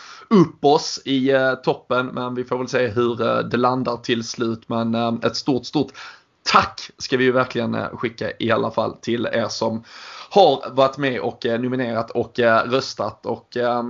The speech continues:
ja, det här fick väl vara en liten, eh, omväg förbi då att, eh, Kevin De Bruyne alltså nu här under kvällen utsågs till Player of the Year, eh, Trent Alexander-Arnold, årets unga spelare och fem Liverpool-spelare som sagt i, eh, i det där laget med, eh,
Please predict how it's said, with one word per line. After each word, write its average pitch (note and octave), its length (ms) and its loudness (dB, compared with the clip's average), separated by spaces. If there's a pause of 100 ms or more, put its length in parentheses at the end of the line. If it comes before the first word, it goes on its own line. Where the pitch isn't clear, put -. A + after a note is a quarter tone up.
ja, C#3 140 6
det C#3+ 60 4
här D3 80 6
fick C3 180 -8
väl C3+ 100 0
vara C#3 180 2
en A#2+ 180 -6
liten, D3 680 0
eh, B2+ 360 2
omväg A#2 680 -2
förbi C#3+ 300 -2
då A#2 200 -2
att, - 260 -2
eh, A#2 200 -2
Kevin A#2 220 -4
De A#2 80 -2
Bruyne A2+ 320 -2
alltså A2+ 440 -2
nu A#2+ 120 -4
här A2+ 140 0
under A2+ 220 -4
kvällen A2+ 380 -6
utsågs G#2+ 280 -8
till A2+ 220 -2 (440)
Player F3+ 320 8
of D3 120 6
the E3 60 6
Year, C#3 720 4
eh, C3+ 60 -4
Trent C3+ 240 -6
Alexander-Arnold, B2+ 640 -2
årets B2 280 -2
unga A#2+ 180 -4
spelare A#2 340 -2
och A#2+ 160 -6
fem B2+ 260 0
Liverpool-spelare A2+ 760 -2
som A#2 180 -6
sagt - 300 -6
i, A2+ 320 -4
eh, A2+ 380 0
i A#2 140 -2
det A2+ 100 -4
där A2+ 300 -2
laget A2 600 0
med, A2 280 -2
eh, G#2+ 160 0